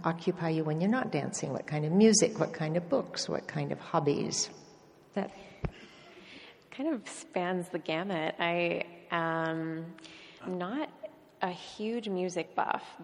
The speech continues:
Speaker 2: but I enjoy listening to music, of course. I listen to classical and all the stuff that's on the radio and whatever the people I'm around like to listen to,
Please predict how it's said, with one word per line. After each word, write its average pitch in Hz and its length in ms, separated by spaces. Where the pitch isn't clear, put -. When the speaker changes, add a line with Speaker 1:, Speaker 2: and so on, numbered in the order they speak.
Speaker 2:
but 165 300
I 170 120
enjoy 175 440
listening 156 460
to - 120
music, 156 320
of 170 140
course. - 420
I 160 320
listen 170 260
to 151 100
classical 165 640
and 151 640
all 165 300
the - 340
stuff - 260
that's 170 140
on 170 100
the 185 80
radio 170 600
and - 160
whatever 185 600
the 170 100
people 175 240
I'm 165 100
around 160 540
like - 240
to - 80
listen 190 300
to, 294 380